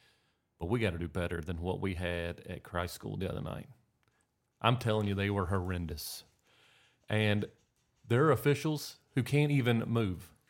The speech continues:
Um, that physically could not get out of the way of a play, got r-, r-, trucked, and was laying face down on the field. I'm, I'm wondering if the person is dead. Thankfully, they got up. But I wanna know who holds the officials accountable.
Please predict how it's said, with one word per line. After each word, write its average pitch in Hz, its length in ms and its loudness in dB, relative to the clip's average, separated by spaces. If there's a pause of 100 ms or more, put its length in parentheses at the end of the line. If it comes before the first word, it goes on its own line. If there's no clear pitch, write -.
(140)
Um, 120 280 0
that - 200 -4
physically 165 500 4
could 135 200 -2
not 123 260 4
get 123 100 2
out 113 160 2
of 120 60 -2
the 120 60 4
way 110 160 4
of 107 120 4
a 101 60 2
play, 101 520 0 (580)
got 117 480 4
r-, - 100 -10 (160)
r-, 107 120 -4 (140)
trucked, 131 680 2 (560)
and 104 100 2
was 101 160 0
laying 113 260 4
face 120 360 2
down 113 260 4
on 101 120 2
the 95 60 0
field. 95 320 0
I'm, 110 140 -2 (100)
I'm 139 280 2
wondering 123 260 6
if 113 140 0
the 104 100 2
person 110 400 0
is 87 120 -4
dead. 98 340 2 (1040)
Thankfully, 117 380 4
they 113 100 4
got 107 280 4
up. 113 320 -2 (640)
But 123 300 4
I 123 120 4
wanna 160 220 2
know 120 160 6
who 180 220 4
holds 165 380 0
the 123 100 2
officials 120 460 0
accountable. 104 500 -2